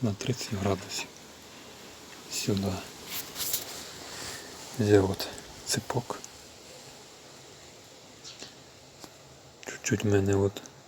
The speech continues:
зуби підтуплені, видно, от. Заосьонці от. Буду підганяти.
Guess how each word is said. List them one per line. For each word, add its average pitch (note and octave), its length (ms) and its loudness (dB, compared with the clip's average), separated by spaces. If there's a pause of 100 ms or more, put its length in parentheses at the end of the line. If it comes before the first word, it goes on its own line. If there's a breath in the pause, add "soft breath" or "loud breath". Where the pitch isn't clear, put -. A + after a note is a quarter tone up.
(380)
зуби G#2 380 6
підтуплені, G2 720 4
видно, G2+ 440 4
от. G#2 80 0 (2000 loud breath)
Заосьонці G2+ 960 2
от. - 220 -6 (2500)
Буду G2+ 220 2 (1300 loud breath)
підганяти. G2+ 680 4